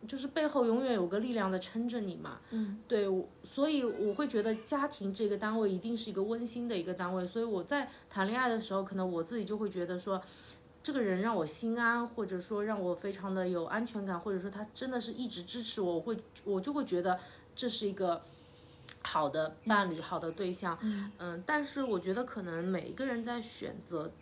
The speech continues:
Speaker 1: 的，呃，东西上面，可能他所追求的不一样。那有些人他可能就是会追求刺激、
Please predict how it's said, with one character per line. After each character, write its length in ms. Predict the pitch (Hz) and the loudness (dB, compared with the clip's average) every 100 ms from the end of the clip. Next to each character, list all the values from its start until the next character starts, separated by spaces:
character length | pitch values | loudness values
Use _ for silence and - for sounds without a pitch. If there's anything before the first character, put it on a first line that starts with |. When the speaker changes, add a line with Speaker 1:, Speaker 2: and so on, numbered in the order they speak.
| - | -2
Speaker 1:
的， 420 | 220 190 - - - - - - | 2 2 0 -6 -14 -20 -14 -6
呃， 260 | 170 160 | -4 -4
东 220 | - 269 294 | 2 2 4
西 140 | 254 | 0
上 240 | 214 220 | 2 2
面， 160 | 196 175 | 2 -2
可 140 | 170 | -4
能 120 | 160 160 | -6 -6
他 160 | - | -6
所 200 | 240 151 | -4 -4
追 180 | - 220 | -2 -2
求 220 | 220 175 | -2 -4
的 100 | 175 | -4
不 260 | 170 262 233 | -4 -4 -4
一 120 | 214 | 0
样。 200 | 220 165 - - - - | 0 0 -6 -16 -14 -4
那 120 | 233 | 0
有 240 | 202 170 | 4 4
些 220 | 160 311 | 4 4
人 120 | 285 240 | 4 2
他 120 | 254 | -2
可 140 | 254 | -4
能 160 | 180 160 | -4 -4
就 180 | 202 202 | -4 -4
是 280 | 196 180 170 | -4 -4 -2
会 240 | 185 165 | 0 -2
追 180 | 165 180 | -2 -4
求 260 | 180 156 160 | -2 -6 -6
刺 240 | - 226 | -6 -4
激、 300 | 185 151 135 | -4 -4 -6